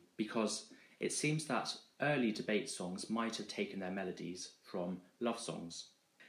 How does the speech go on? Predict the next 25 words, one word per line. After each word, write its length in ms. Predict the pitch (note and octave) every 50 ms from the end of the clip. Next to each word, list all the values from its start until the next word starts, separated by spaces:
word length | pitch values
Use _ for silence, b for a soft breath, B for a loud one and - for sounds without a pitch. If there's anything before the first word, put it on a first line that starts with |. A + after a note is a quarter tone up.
| B B B B _ _
The 60 | - G3+
particular 460 | - C#3 - - F3+ E3 - C3+ B2+
songs 360 | - - D#3+ C3+ A#2+ A#2 -
I'm 120 | G#2 G2+
working 300 | G#2+ A2+ G#2+ G#2 - -
on 100 | F2 F2
at 80 | E2+ -
the 60 | E2
moment, 440 | F2+ F2 E2+ E2+ F2+ F2+ E2+ - - - - _ _ _
one 200 | - C3 D3+ D#3+
is 140 | D#3+ - B2+
a 40 | A2
debate 380 | - G#2+ - A#2 A2 A2+ A2
song 360 | - - - F2 E2 F#2+ G#2+ G#2+
which 220 | - - - -
debates 560 | - - - G2 F#2 F#2+ - - - - - - - -
whether 280 | G#2+ A2 A2 A2 A2
it 140 | G#2+ G#2 -
is 80 | G2 -
better 380 | - A2 G2 - - F#2 F2+
to 400 | E2+ - - - F#2 F#2 F2+ F2+ F2 - - _ _ _ _ _ _ _
be 140 | A#2 A2 G#2
able 240 | G2 G2 G2+ G2+
to 320 | G2 - - G2 F#2 F#2 F#2 - - - _ _ _
see 600 | - - - - C#3 C3+ C3+ C3+ C#3+ C#3+ -